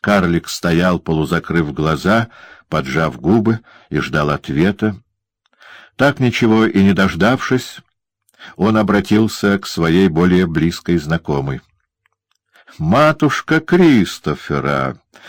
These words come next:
милый друг мой, достойнейшая женщина, которую Бог наградил таким честным сыном, как поживает матушка Кристофера? Пошла ли ей на пользу перемена воздуха и места,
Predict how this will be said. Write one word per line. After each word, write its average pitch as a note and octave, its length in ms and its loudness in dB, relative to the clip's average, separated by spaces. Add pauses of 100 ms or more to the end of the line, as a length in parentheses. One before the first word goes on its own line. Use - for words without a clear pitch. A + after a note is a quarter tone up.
(160)
милый C3+ 520 6
друг D#3 520 4
мой, E2 380 0
достойнейшая D#3+ 1160 2
женщина, G#2+ 800 2
которую G2 500 4
Бог G#2 460 2
наградил G#2 640 2
таким G#2+ 400 0
честным F#2+ 640 -2
сыном, E2+ 480 0 (320)
как - 260 -6
поживает D2 720 -2
матушка D3+ 580 0
Кристофера? C#3 960 0 (600)
Пошла C#3 440 2
ли C3 120 4
ей G#2 200 6
на F#2 140 2
пользу D#2+ 440 0
перемена D#2+ 520 0
воздуха D2 540 -2
и C#2+ 140 -2
места, D#2 720 -2